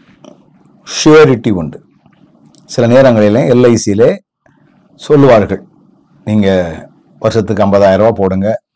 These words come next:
அஞ்சு வருஷம் கட்டுங்க, பதினஞ்சு வருஷம் கழிச்சு உங்களுக்கு இவ்வளவு amount கிடக்கும், நாங்க அதை share மார்க்கெட்ல போடுவோம், அது இவ்வளவு தூரம் ஏறும்." எஸ் பி ஐ-யிலும் அப்படிப்பட்ட ஒரு காரியங்கள் இருக்கிறது,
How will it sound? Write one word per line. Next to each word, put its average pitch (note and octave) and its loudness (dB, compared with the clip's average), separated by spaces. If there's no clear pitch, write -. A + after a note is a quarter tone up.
அஞ்சு G2 -2
வருஷம் G2+ -2
கட்டுங்க, G2+ -4
பதினஞ்சு G#2+ 0
வருஷம் G2 -2
கழிச்சு G2 -4
உங்களுக்கு G#2+ -2
இவ்வளவு G2 -4
amount A#2 -2
கிடக்கும், F#2 -6
நாங்க G#2 -4
அதை F#2+ -2
share G#2+ 0
மார்க்கெட்ல F#2+ -4
போடுவோம், F2+ -4
அது F#2 -6
இவ்வளவு G2+ -2
தூரம் A#2 0
ஏறும்." F2+ -2
எஸ் G#2+ -4
பி A#2+ 2
ஐ-யிலும் G#2+ 0
அப்படிப்பட்ட G2+ -4
ஒரு F2 -6
காரியங்கள் G2+ 0
இருக்கிறது, F2 -4